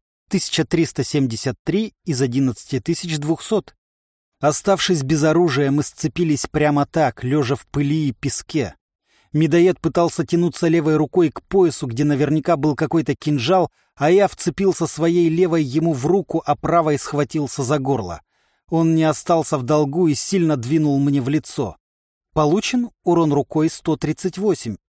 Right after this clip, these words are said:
жизнь тысяча четыреста девяносто семь из одиннадцати тысяч ста. Медоед успел еще разок врезать мне, теперь уже в грудь, а потом неистово задергался, потому что из моей левой руки,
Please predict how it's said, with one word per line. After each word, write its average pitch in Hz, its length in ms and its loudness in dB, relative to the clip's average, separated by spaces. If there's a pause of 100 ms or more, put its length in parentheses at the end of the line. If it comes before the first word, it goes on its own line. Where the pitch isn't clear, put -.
жизнь 147 520 -2 (300)
тысяча - 380 -4
четыреста 170 480 -2
девяносто 143 500 -2
семь 196 340 -2 (140)
из 127 160 -4
одиннадцати 135 600 -2
тысяч - 360 -6
ста. 139 360 -2 (720)
Медоед 156 480 2
успел 160 340 0
еще 156 440 0
разок 147 360 0
врезать 156 480 0
мне, 151 180 0
теперь 160 280 0
уже 147 200 0
в 120 100 -4
грудь, 175 340 0 (200)
а - 100 -4
потом 180 280 2
неистово 180 460 0
задергался, 160 680 0
потому 165 320 -2
что - 160 -2
из 139 140 0
моей 165 300 2
левой 160 340 2
руки, 165 400 -2